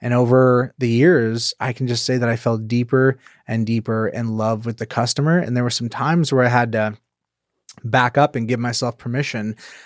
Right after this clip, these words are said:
I remember getting this, it was a, an indictment that I took at a, as a compliment. I remember somebody saying,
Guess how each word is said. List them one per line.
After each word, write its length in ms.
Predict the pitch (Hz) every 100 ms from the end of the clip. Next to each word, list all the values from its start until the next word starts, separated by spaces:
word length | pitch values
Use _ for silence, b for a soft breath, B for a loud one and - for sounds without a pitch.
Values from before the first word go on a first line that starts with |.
| B B
I 140 | 127
remember 440 | 175 185 190 170 143
getting 400 | 143 151 160 147
this, 340 | 143 127 - -
it 100 | 165
was 280 | 165 147
a, 320 | 143 139 139 120 B B B
an 80 | 147
indictment 640 | 139 123 135 156 170 170 147
that 100 | 131
I 60 |
took 240 | 120 151 135
at 60 |
a, 220 | 107 - - 139
as 100 | 117
a 80 |
compliment. 640 | 110 - 170 196 113 104 101
I 100 | 113
remember 280 | 123 151 185
somebody 300 | - 139 120
saying, 500 | - 139 160 156